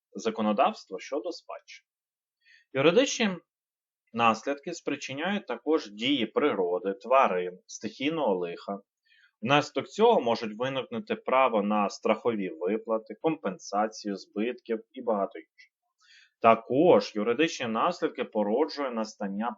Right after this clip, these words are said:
певних строків. Так, відбуття строку покарання припиняє обмеження прав людини. Настання вісімнадцятирічного віку призводить до набуття особою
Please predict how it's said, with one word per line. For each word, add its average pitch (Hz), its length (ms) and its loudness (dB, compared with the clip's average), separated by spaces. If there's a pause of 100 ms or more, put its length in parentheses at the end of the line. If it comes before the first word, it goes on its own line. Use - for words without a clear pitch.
певних 113 440 -2
строків. 131 720 0 (760)
Так, 233 300 6
відбуття 139 580 -2
строку 147 500 -2
покарання 127 640 0
припиняє 123 880 -4
обмеження 120 760 -4
прав 110 360 -2
людини. 107 420 -4 (640)
Настання 139 500 -2
вісімнадцятирічного 151 960 -6
віку 95 340 -8
призводить 120 560 -2
до 110 160 0
набуття 123 640 -4
особою 127 640 -2